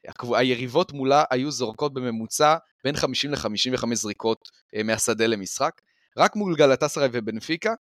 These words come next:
שתיהן כמעט שבעים זריקות, אה, מהשדה. זה משהו שאין מה לעשות, יש הרבה יותר פוזיישנים,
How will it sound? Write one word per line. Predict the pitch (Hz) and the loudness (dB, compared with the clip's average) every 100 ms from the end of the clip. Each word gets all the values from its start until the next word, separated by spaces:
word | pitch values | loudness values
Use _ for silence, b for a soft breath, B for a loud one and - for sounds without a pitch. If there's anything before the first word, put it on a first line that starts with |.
| _ - | _ -4
שתיהן | - - 147 156 208 220 | -2 2 2 2 0 -4
כמעט | 143 143 156 | -4 0 0
שבעים | - 127 113 139 139 139 b b - | 0 -2 -4 -6 -6 -10 b b -10
זריקות, | 117 117 123 - | -8 0 0 2
אה, | 120 107 104 101 | 2 2 2 0
מהשדה. | 101 104 - 107 92 - _ | 0 0 0 -2 -4 -8 _
זה | 101 98 110 | -12 -8 -4
משהו | 127 127 147 147 | -2 -2 -4 -2
שאין | - 123 117 113 120 | 0 2 2 0 0
מה | 151 | 0
לעשות, | 107 - 101 | 0 -4 -4
יש | - | -4
הרבה | 107 104 | -2 2
יותר | 143 165 | 2 2
פוזיישנים, | - 143 123 - 113 104 | 0 0 2 0 -2 -4